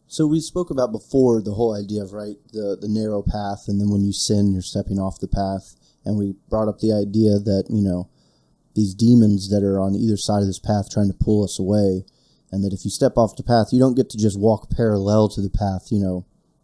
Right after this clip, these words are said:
for, you know, one step off of it. You know, they're gonna continuously pull you further and further and further and make it harder and harder to get back on that path.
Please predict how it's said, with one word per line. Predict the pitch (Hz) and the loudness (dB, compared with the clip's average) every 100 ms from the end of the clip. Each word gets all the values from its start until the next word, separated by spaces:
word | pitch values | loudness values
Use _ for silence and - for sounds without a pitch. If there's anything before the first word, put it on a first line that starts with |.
| _ | _
for, | - 101 90 - | -6 -4 -4 -8
you | - 101 | -8 -8
know, | 85 85 _ _ - | -8 -12 _ _ -8
one | 104 110 104 | 0 0 0
step | - 104 - 110 - | -2 -4 -4 -12 -6
off | 110 101 - | -4 -4 -8
of | 92 | -8
it. | 98 - _ _ _ | -8 -10 _ _ _
You | 110 | -2
know, | 101 | 0
they're | 95 107 | 2 2
gonna | 110 | 2
continuously | 98 101 - 120 110 107 | 0 -2 0 2 2 -2
pull | - 107 | 0 2
you | 104 | 2
further | 95 101 101 104 | 0 -2 0 0
and | 90 | -2
further | - 101 98 | 0 2 2
and | 92 | 0
further | - 101 101 | -2 0 0
and | - 95 | -2 -2
make | 101 92 | -2 -4
it | |
harder | - 104 113 107 | -4 0 2 2
and | 98 | 0
harder | 92 107 101 | -2 -2 -2
to | 90 104 | -4 -8
get | 104 | -6
back | 98 95 | -4 -4
on | 95 | -4
that | 90 - | -6 -6
path. | 101 98 | -4 -4